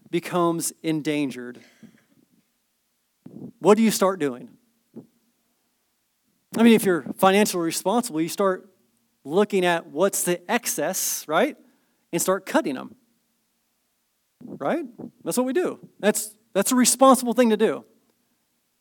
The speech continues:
But what we typically deem as excess first is giving. I know church is no place for honesty, but if we're honest, right, let's just be honest. If you lost your job right now, the first thing that would be cut is your,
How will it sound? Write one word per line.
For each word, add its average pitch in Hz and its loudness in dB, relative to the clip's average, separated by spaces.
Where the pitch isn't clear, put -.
But 233 10
what 277 6
we 233 6
typically 285 4
deem 254 4
as 208 4
excess 180 2
first - 0
is 151 -6
giving. 139 -8
I 156 -4
know 220 8
church 247 0
is 220 0
no 240 6
place 254 4
for 262 -4
honesty, 214 0
but 185 4
if 190 -2
we're 240 2
honest, 285 2
right, 208 4
let's 226 0
just 277 -6
be 320 2
honest. 330 -2
If 196 2
you 247 8
lost 302 8
your 330 4
job 302 6
right 208 4
now, 196 8
the 196 6
first 285 2
thing 302 6
that 247 4
would 240 2
be 269 4
cut 220 2
is 196 2
your, 196 0